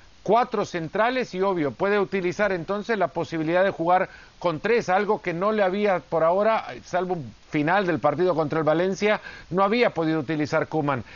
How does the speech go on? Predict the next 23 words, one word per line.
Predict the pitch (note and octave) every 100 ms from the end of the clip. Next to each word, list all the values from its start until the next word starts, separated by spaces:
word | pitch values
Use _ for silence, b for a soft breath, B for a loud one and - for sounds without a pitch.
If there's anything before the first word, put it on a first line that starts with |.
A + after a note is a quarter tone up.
| B B
Eh, | - C#3+ -
una | G3+ A3
intervención | G3+ G#3 F3+ F#3 D#3 A3+ B3
que | -
hace | G3+ G3+ F3+
ver | F#3+ F#3+
mucho | G3 A3 - F#3
mejor | F3+ - A3+
al | G#3+
Barcelona, | G3+ F#3+ F#3+ G3+ G#3
pero | - F3 E3+
termino | D#3+ D#3 F3+ F#3+
con | E3 D#3
lo | D3+
que | D#3 E3
también | - D3 D#3 D3+
Ricky | C#3 B2 C#3
terminaba, | D#3+ D3+ D3 D#3 E3
que | D3+
no | C3+ D3
es | C#3+
dato | D#3 D3+ E3
menor, | D#3+ D3+ D#3+